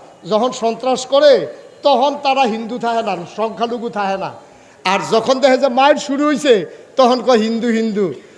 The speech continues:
ওই যে একটা কথা তো মনে পড়ছে, এটা কি কইলে তা? হাজি সাহেবের ভাই ছাড়, ফলাফেন গেছে বেড়াইতো।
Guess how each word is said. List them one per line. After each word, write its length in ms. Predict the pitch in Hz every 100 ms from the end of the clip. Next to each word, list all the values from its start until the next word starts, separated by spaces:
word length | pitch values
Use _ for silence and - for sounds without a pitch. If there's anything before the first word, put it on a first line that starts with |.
| -
ওই 100 | 208
যে 60 |
একটা 200 | 226 202 -
কথা 200 | 240 240
তো 100 | 233
মনে 200 | 226 247
পড়ছে, 200 | 226 240
এটা 100 | 226
কি 100 | 226
কইলে 260 | 240 240 247
তা? 340 | 240 180 131 - - - - - - - -
হাজি 280 | 247 262 311
সাহেবের 240 | 349 339
ভাই 120 | 320 302 -
ছাড়, 320 | 285 220 151 - - - 196
ফলাফেন 340 | 226 262 254 269
গেছে 200 | 240 220
বেড়াইতো। 460 | 196 175 151 156